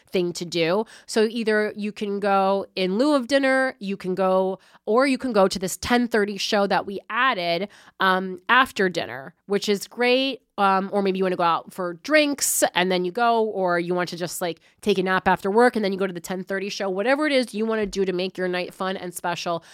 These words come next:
We have an eight P M show with twelve tickets left as of this airing. And, uh, a ten thirty P M show that was added. Um, so definitely if eight P M didn't work for you, go to that ten thirty P M show. Both shows are gonna be completely unique. So fuck, go to both of them if you can.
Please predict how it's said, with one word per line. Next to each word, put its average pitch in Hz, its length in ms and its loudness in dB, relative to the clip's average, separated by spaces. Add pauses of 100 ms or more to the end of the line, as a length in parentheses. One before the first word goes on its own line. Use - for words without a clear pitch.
(140)
We 185 80 -2
have 175 80 2
an 170 120 -4
eight 226 180 -6
P - 120 0
M 220 120 2
show 202 200 2
with 185 140 0
twelve 190 240 0
tickets 185 300 -4
left 180 260 0
as 170 160 2
of 165 100 -2
this 165 200 -2
airing. 226 420 2 (480)
And, 202 300 2
uh, 190 280 2
a 185 80 -2
ten 196 240 0
thirty 190 240 -2
P - 160 -2
M 180 120 0
show 180 260 2
that 175 160 4
was - 140 0
added. 165 480 0 (420)
Um, 180 260 2
so 190 180 -4
definitely 190 380 -2
if 170 120 -6
eight - 260 -6
P 190 100 -6
M 170 120 -4
didn't 165 180 -8
work 165 140 -10
for - 80 -16
you, 165 160 -8 (100)
go 180 300 2
to 175 340 0
that 175 300 -2
ten 180 240 -4
thirty 175 280 -2
P - 140 -12
M 175 120 -6
show. 226 280 2
Both 233 260 -2
shows 269 220 0
are 254 60 -4
gonna 233 100 2
be 233 80 0
completely 226 380 0
unique. 240 320 2
So 233 160 4
fuck, - 320 0
go 190 120 2
to 226 60 0
both 214 240 0
of 190 60 -8
them 156 240 -6
if - 120 -12
you - 60 -20
can. 220 380 0